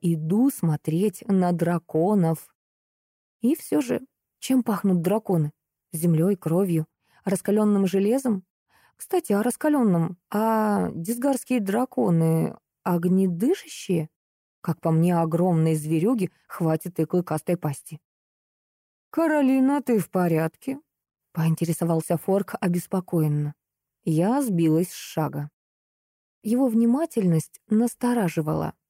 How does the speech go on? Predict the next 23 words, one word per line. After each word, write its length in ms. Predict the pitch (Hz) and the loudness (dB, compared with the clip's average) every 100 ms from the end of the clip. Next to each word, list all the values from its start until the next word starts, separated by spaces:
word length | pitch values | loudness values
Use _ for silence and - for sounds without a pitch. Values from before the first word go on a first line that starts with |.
| - | -2
Не 300 | 175 175 175 | 2 2 2
верю, 340 | 190 185 156 | 2 0 -2
что 320 | - - 165 | -6 -4 -4
после 480 | 160 180 180 - 165 | -2 -2 -2 0 -2
пренебрежительного 960 | 170 180 180 185 190 196 165 160 156 160 | 0 0 2 2 2 0 2 2 2 0
грубого 500 | 160 190 175 160 165 | 0 0 0 0 -2
обращения 720 | 160 180 - - 359 330 269 | 0 -2 -2 -4 -2 0 0
внезапно 640 | 208 196 170 190 - 220 | 2 2 0 0 0 -2
проникся 680 | 190 139 165 170 - - 165 _ - | -2 -2 0 -2 -4 -4 -6 _ -20
сочувствием. 920 | - 180 170 - 156 - 156 160 - _ _ _ _ | -4 -2 -2 -2 -2 -4 -4 -4 -6 _ _ _ _
Непредсказуемый 800 | 277 262 269 - 247 240 285 262 | -2 0 -2 -2 -2 0 2 2
он, 240 | 240 202 156 - | 2 2 0 -4
вдруг 360 | 190 208 240 | -4 -2 -2
опять 220 | 180 190 180 | -2 -2 0
набросится 520 | 175 175 196 - 175 | 0 0 -2 -4 -10
с 40 | |
поцелуями. 760 | - 180 202 214 285 320 285 269 _ _ | -8 -4 0 2 2 2 -2 -8 _ _
Подозреваю, 760 | 190 175 170 180 190 208 185 175 _ _ | -2 0 2 0 2 2 0 -2 _ _
он 240 | - 202 196 _ | -2 0 -2 _
что-то 460 | - - 214 - 202 | -18 -6 -4 -2 -4
испытывал 800 | - 233 - - 269 185 165 165 | -4 -6 -6 -2 0 2 0 0
к 60 | |
принцессе. 760 | - 190 185 - 170 151 - | -2 0 0 0 -2 -2 -6